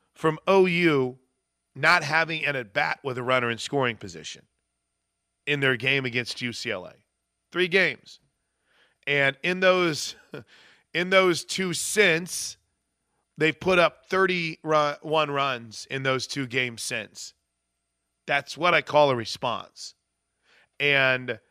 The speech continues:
at the very least, last night, they had sixteen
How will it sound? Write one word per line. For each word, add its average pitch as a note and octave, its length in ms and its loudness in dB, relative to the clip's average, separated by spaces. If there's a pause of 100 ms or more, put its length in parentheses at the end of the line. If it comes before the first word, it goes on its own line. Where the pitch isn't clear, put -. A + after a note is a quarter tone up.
(460)
at C3+ 160 0
the D3 80 -6
very D#3+ 340 4
least, D3 400 -4
last C3+ 640 -2
night, F#2+ 380 -10 (640)
they B2 160 0
had C3+ 360 2
sixteen D3 1300 -6